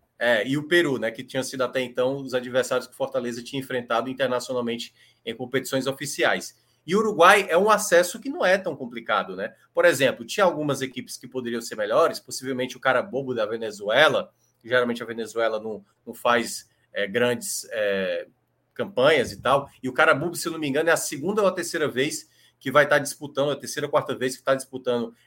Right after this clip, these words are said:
essa fase seletiva da Libertadores, e geralmente caiu, ou seja, seria um adversário muito bom pro Fortaleza, mas eu acho que em termos de logística, ir pra Venezuela e tudo mais, seria mais complicado.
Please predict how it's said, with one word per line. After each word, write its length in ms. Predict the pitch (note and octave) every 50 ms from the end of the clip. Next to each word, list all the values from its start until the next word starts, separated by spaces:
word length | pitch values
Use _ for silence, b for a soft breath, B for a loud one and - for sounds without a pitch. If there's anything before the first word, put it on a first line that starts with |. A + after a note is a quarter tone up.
| b
essa 260 | - B2+ B2+ - D#3+
fase 420 | C#3+ - - D#3 D3 F#3 - E3+ -
seletiva 440 | - E3+ D#3 D3 - - D3 C3+ C#3+
da 100 | C#3 C3+
Libertadores, 600 | C3+ B2+ C3+ C3 C3+ C3+ B2 C3+ E3+ F3+ - - b b b b
e 120 | _ F3 C#3+
geralmente 500 | C3+ F3 G#3 G#3+ G3+ F3 E3+ E3+ E3+ -
caiu, 400 | - F#3+ F3 D#3+ D3 A#2+ A2 B2
ou 80 | C#3+
seja, 420 | C#3 C3+ - D3 C3+ A#2 A#2 F#2+ - _ _ _ _
seria 260 | - - E3+ D3 E3+
um 40 | G3+
adversário 380 | G3 F#3+ G3 F#3+ - F#3+ F#3+ G3
muito 160 | A3+ A#3+ B3
bom 160 | G#3+ G3 F#3+
pro 120 | F#3+ - C3
Fortaleza, 600 | - - C3 - C#3+ C3 A2+ G#2 G2+ F#2+ - - _ _ _ _ _
mas 180 | A#2+ B2 A2+
eu 100 | C3+ D3+
acho 160 | D3 D3+ D3 -
que 60 | -
em 60 | C#3+
termos 200 | - D#3 D3+ D#3
de 100 | C#3+ E3
logística, 600 | F3 F3+ F3 C#3 - A#2 E3 F3 E3 - - -
ir 80 | D3 C#3+
pra 140 | D3+ D#3+ D3+
Venezuela 720 | C#3+ D3+ D3 D3 C#3+ A#2+ B2+ B2 B2 B2+ C#3+ D3+ D3 C#3 B2+
e 40 | A#2+
tudo 220 | A#2+ C3+ B2+ C3
mais, 340 | A#2+ B2 C#3 C#3+ - - _ _ _ _ _
seria 340 | _ - - C#3+ C3+ C3+ D3
mais 200 | D3 D3 D3 D3
complicado. 600 | - D#3+ D3+ F3 E3+ E3+ - B2 G#2+ G2 F#2+ -